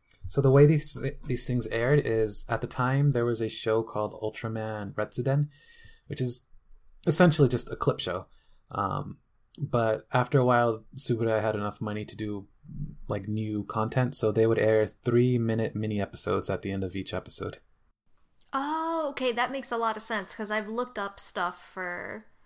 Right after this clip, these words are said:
Speaker 2: the Ultra Fight Zero, but I'm always like, "Wait, why is it so short?" <laughs>
Speaker 1: Um,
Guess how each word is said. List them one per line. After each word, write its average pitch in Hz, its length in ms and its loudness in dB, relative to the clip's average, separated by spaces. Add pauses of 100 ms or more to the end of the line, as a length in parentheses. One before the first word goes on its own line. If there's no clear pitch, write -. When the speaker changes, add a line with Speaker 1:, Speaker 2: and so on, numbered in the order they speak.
(240)
Speaker 2:
the 202 320 -4
Ultra 196 240 -6
Fight 190 280 -10
Zero, 185 680 -8 (240)
but - 260 -6 (360)
I'm 208 120 0
always 208 240 -2
like, 196 220 -4
"Wait, 175 340 -12 (300)
why 165 140 -8
is 185 140 -8
it 285 160 -10 (260)
so 202 360 -6
short?" 202 440 -6 (380)
<laughs> 349 40 -2 (1200)
Speaker 1:
Um, 110 480 -8